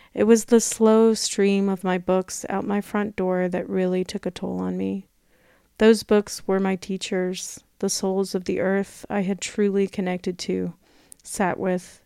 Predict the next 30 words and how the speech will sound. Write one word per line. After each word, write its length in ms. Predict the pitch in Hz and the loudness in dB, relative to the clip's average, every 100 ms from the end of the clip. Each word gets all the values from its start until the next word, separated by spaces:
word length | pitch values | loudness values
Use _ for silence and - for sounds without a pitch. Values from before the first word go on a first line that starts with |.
| - | -8
and 160 | 196 | -6
contemplated 800 | - 190 190 196 190 180 180 180 | -4 -2 -2 -4 -2 -2 -2 -2
the 80 | 185 | -4
human 380 | - 190 190 185 | -4 -2 -2 -4
condition. 680 | 190 180 180 - 185 185 - _ _ - - - _ | -2 -2 -2 -4 -6 -8 -12 _ _ -20 -20 -20 _
And 160 | 214 208 | -2 2
to 100 | 214 | 4
them 380 | 214 233 233 226 | 6 8 6 4
I 100 | 208 | 2
had 220 | 196 208 | 2 2
to 60 | 202 | -2
say 280 | - 185 185 | -2 -2 0
goodbye 380 | 185 180 180 175 | -2 -2 -2 0
as 220 | 180 - | -2 -4
well, 360 | 185 185 185 - _ _ _ _ _ | -4 -2 -4 -10 _ _ _ _ _
for 200 | - 208 | -4 -2
the 120 | - | 0
earth 320 | 208 220 - | 2 0 0
would 140 | 202 | -6
soon 380 | - 202 196 196 | -4 -2 0 0
be 120 | 196 | 0
a 60 | 190 | 0
memory 400 | 185 180 185 185 | 0 -2 -2 -4
too, 460 | - 196 185 190 196 _ _ _ - - | -2 -2 0 -2 -8 _ _ _ -20 -16
one 240 | - 202 208 | 0 4 4
I 120 | 208 | 4
would 200 | 196 190 | 2 0
one 240 | 190 202 | 0 0
day, 380 | 202 190 190 196 - | 2 2 2 -2 -6
perhaps, 720 | 202 185 185 208 - - | -6 -2 -2 -4 -8 -14